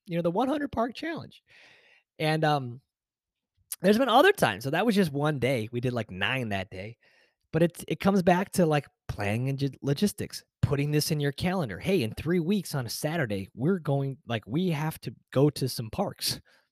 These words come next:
Like, and, and the parks keep getting further away from our house. So it's not like you can just go there on Tuesday afternoon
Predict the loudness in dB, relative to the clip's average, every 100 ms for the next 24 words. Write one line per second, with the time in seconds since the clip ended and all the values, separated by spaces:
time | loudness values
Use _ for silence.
0 | -8 -8 -4 -2 -2 0 0 2 4 4
1 | 4 2 0 0 0 2 2 0 4 6
2 | 8 6 4 4 4 4 -2 -4 -4 -4
3 | -6 -12 -16 _ _ _ _ _ _ -4
4 | -2 0 -2 0 -2 -2 -4 0 2 4
5 | 2 0 -6 -4 -4 -2 -4 -2 -4 -6
6 | -4 -4 -4 -8